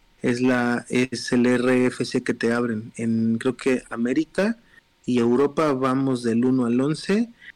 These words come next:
en Asia van hasta el catorce precisamente, en dos punto cuatro, en, en cinco no me lo sé,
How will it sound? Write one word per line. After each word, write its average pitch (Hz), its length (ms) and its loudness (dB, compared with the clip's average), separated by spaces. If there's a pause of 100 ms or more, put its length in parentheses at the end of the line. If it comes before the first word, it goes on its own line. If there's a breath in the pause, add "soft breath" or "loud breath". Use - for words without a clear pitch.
(200)
en 117 180 0
Asia 123 380 -2
van 123 220 0
hasta 123 240 -4
el 107 80 -8
catorce 127 480 -4
precisamente, 120 920 -4
en 113 140 -4
dos 117 160 -6
punto 117 280 -8
cuatro, 139 340 0 (340 loud breath)
en, 120 540 4
en 123 160 0
cinco 135 400 0
no 131 180 4
me 143 140 4
lo 113 180 2
sé, 208 380 -2